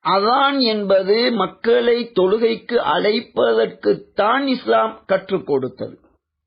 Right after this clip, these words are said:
நபியும் நபி தோழர்களும் தொழுது கொண்டிருந்த காலத்தில்,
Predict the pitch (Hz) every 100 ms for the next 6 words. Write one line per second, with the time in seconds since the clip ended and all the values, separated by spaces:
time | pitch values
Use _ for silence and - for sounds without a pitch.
0 | _ _ _ 143 160 180 196 180 160 160
1 | 175 - 180 196 196 170 175 156 - 160
2 | 185 175 175 156 151 143 135 151 160 147
3 | 131 131 165 381